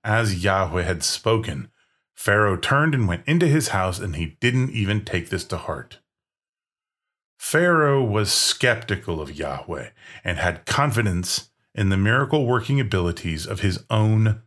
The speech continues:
scientists. The novelist Arthur C Clarke once wrote, "Any sufficiently advanced technology is indistinguishable from magic." Clearly,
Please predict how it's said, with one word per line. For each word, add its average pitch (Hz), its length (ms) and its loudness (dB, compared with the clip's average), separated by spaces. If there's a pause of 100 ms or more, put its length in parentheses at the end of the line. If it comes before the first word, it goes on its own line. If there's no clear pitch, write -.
scientists. - 1040 -4 (720)
The 110 80 2
novelist 139 680 2 (100)
Arthur 120 380 2
C 113 320 0
Clarke 98 540 0
once 92 340 0
wrote, 82 400 -2 (500)
"Any 139 300 2
sufficiently 135 800 0
advanced 113 480 0
technology 101 840 0 (180)
is 98 320 -4
indistinguishable 113 960 0
from 104 320 0
magic." 85 640 -4 (800)
Clearly, 113 680 0